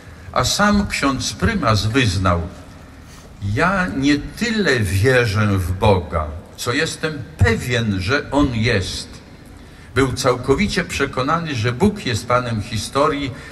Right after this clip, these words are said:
i dlatego we wszystkich wydarzeniach życia ufał Opatrzności.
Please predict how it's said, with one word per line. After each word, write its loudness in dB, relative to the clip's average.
i -4
dlatego 2
we 2
wszystkich -4
wydarzeniach -2
życia -6
ufał -4
Opatrzności. -2